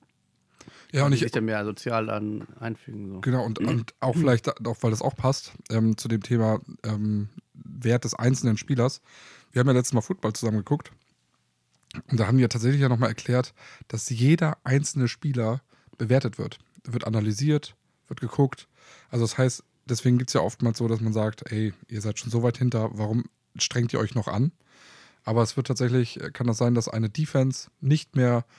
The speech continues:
Speaker 1: fürs nächste Spiel mit reingewählt wird, also die bestimmte Spieler, weil die sich einfach auch nicht angestrengt haben. Und das finde ich auch krass. Also was da
Speaker 2: Ja, die
Speaker 1: für
Speaker 2: sind dann so schnell raus. Das hört man ja immer wieder im
Speaker 1: Ja.
Speaker 2: Football-Business.
Speaker 1: Ja, und das
Speaker 2: Wahnsinn.
Speaker 1: finde, und das finde ich echt krass. Also,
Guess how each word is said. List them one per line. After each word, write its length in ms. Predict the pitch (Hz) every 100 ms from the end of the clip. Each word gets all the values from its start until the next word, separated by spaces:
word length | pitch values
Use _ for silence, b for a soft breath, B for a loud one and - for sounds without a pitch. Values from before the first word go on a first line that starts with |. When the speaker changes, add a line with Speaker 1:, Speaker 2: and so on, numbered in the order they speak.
| b
Speaker 1:
fürs 200 | - 123
nächste 240 | 123 131 123
Spiel 380 | - 123 120 -
mit 240 | 82 113
reingewählt 500 | 117 139 123 110 101
wird, 200 | 117 135
also 160 | 139 104
die 160 | 101 -
bestimmte 400 | - 120 107 107
Spieler, 340 | 127 117 139 - B B B
weil 120 | 110
die 40 | 120
sich 220 | 123 -
einfach 220 | 123 120
auch 100 | 110
nicht 160 | 123 -
angestrengt 420 | 123 - 98 92
haben. 180 | 90 87 B B B
Und 120 | 110
das 120 | 127 -
finde 100 | 131
ich 120 | -
auch 100 | -
krass. 380 | - 87 - - _ -
Also 260 | 110 107
was 160 | 117 -
da 100 | 127
Speaker 2:
Ja, 160 | 110 135
die 80 |
Speaker 1:
für 100 | 120
Speaker 2:
sind 180 | 110 95
dann 220 | 104 101 - 104
so 140 | - 156
schnell 220 | - 135
raus. 320 | 120 135 139
Das 120 | 113 104
hört 160 | 135
man 80 | 123
ja 80 | 131
immer 240 | 135 139
wieder 160 | 139 127
im 80 | 131
Speaker 1:
Ja. 100 | 156
Speaker 2:
Football-Business. 760 | - - 110 120 104 131 139
Speaker 1:
Ja, 180 | 117 147
und 220 | 151 143
das 60 | -
Speaker 2:
Wahnsinn. 180 | 120 107
Speaker 1:
finde, 160 | 143
und 80 | 113
das 120 | 131
finde 140 | 139 123
ich 40 |
echt 100 | 104
krass. 260 | - 117 -
Also, 300 | 107 110